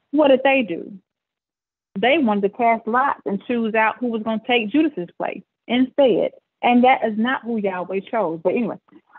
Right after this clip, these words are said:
um, and he said unto the elders, "Tarry ye here for us until we come again," da, da, da, da. Moses went up into the mount and the cl-, um, into the cloud, the mount, and the glory of Yahweh abode upon Mount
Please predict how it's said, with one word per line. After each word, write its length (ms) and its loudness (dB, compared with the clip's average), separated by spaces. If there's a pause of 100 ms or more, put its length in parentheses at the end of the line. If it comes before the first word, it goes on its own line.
um, 400 2 (240)
and 100 -2
he 140 0
said 160 2
unto 160 -2
the 180 0
elders, 360 0
"Tarry 280 0
ye 140 -4
here 180 -2
for 160 -2
us 220 -2
until 260 -6
we 100 -6
come 140 0
again," 300 0
da, 80 -2
da, 80 -4
da, 120 -8
da. 180 -4 (400)
Moses 220 2
went 120 4
up 80 -2
into 180 -2
the 80 2
mount 340 2 (680)
and 160 4
the 80 2
cl-, 220 -4
um, 240 4
into 180 0
the 80 2
cloud, 480 0
the 80 -2
mount, 320 -2
and 160 -2
the 60 -4
glory 340 4
of 100 4
Yahweh 380 0
abode 300 -2
upon 180 -8
Mount 240 -10